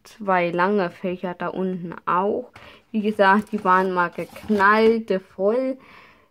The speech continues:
Äh, das sieht jetzt schon gut aus. Trotzdem wird noch eine ganze Weile dauern, bis ich diese Teematten besiegt habe. Bis unten ist, äh, ein Hustensaft und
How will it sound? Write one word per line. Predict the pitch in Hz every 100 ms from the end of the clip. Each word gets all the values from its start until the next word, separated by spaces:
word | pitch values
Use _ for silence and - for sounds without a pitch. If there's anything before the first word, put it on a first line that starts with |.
| -
Äh, | - 202
das | 202 -
sieht | 240 220
jetzt | 208 -
schon | 202 175
gut | 196 190
aus. | - 147 147 -
Trotzdem | 190 208 - 190 185
wird | 180 180
noch | 175
eine | 170 165
ganze | 175 202 190
Weile | 185 180 180
dauern, | 175 170 170 170
bis | 160
ich | 160 - _
diese | 214 220 220 214 190 180 -
Teematten | 214 214 202 170 175 165 - - - -
besiegt | - 196 240 220 -
habe. | 190 165 165 - - - _
Bis | 247 226 -
unten | 240 262 240 240 240
ist, | - 196 220 - - -
äh, | 185 185
ein | 185 185 180 208
Hustensaft | 254 294 - 269 277 247 226 -
und | 180